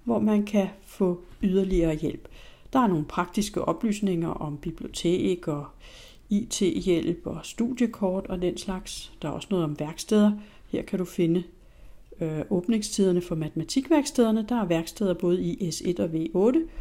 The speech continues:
hvor du kan komme og få hjælp af en matematiklærer. Der er også lidt om, øh, eksamen. Og så er der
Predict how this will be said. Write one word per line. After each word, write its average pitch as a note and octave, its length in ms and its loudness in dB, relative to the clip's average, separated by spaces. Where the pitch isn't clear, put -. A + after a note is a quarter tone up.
hvor B3+ 120 4
du A3+ 100 0
kan G#3+ 180 0
komme F3 260 0
og G3 60 -2
få - 120 -4
hjælp E3+ 340 0
af F3 60 -2
en E3+ 140 0
matematiklærer. D#3+ 720 -6
Der G3+ 60 4
er D3+ 120 -2
også - 300 -6
lidt - 440 -6
om, D3+ 200 -10
øh, D#3 180 -8
eksamen. G#3+ 640 4
Og A#3 120 -4
så A#3+ 240 0
er G3 100 2
der A3 140 2